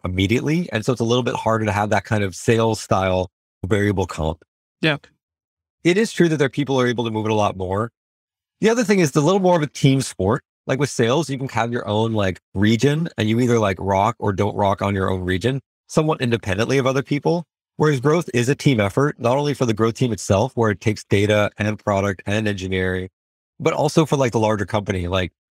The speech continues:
Speaker 1: the core
Speaker 2: Yeah.
Speaker 1: team of people on those services. They also do need to kind of collaborate well with the growth team to make this happen.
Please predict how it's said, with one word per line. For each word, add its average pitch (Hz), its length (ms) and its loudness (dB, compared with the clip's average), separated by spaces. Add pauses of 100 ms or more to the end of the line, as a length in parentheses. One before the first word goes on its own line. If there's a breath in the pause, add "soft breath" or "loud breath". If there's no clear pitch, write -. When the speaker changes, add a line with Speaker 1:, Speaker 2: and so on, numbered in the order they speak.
Speaker 1:
the 120 60 -2
core 156 200 0
Speaker 2:
Yeah. 147 140 0
Speaker 1:
team 107 380 0
of 110 200 -6
people 117 180 0
on 110 60 0
those 107 160 -4
services. 104 440 0
They 139 140 2
also 131 360 0
do 127 280 -2
need 131 200 0
to 110 80 -10
kind 110 180 -2
of 95 80 -6
collaborate 101 540 0
well 101 140 2
with 95 100 -4
the 104 60 -4
growth 95 240 -2
team 127 180 0
to 107 80 -2
make 92 160 -2
this 92 200 -4
happen. 156 420 -2